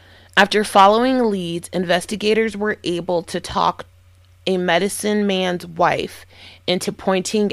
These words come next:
out the location Gene was hiding out at. Running away through the woods and brush, investigators ran upon an old house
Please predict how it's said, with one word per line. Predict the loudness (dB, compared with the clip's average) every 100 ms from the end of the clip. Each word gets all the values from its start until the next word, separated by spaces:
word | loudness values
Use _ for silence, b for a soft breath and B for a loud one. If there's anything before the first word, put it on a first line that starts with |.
| 4
out | 6 6 2
the | -4
location | 0 -2 -2 -4 -4 -4 -6 -6 -8 B B B -12
Gene | -6 -4 -2 0
was | -2
hiding | 0 0 0 -2 -4 0
out | 0 0 -4
at. | -8 -8 -12 -20 -20 _ _ _ _ _ _ _ _ _ b b b b b b
Running | 2 4 4 2 4
away | 4 4 2 2
through | -2 -2 0
the | -2
woods | -2 0 0 0 -4
and | -4 -4
brush, | -2 0 0 -2 -8 -12 b b b
investigators | -2 2 0 0 -6 0 4 6 6 4 0 -10 -20 -20 -18
ran | -8 -2 0 2 2 0 -2 -6 -10 -6
upon | -6 -4 -2 0 -2
an | -2 -4 0
old | 2 2 -2
house | 0 2 2 -4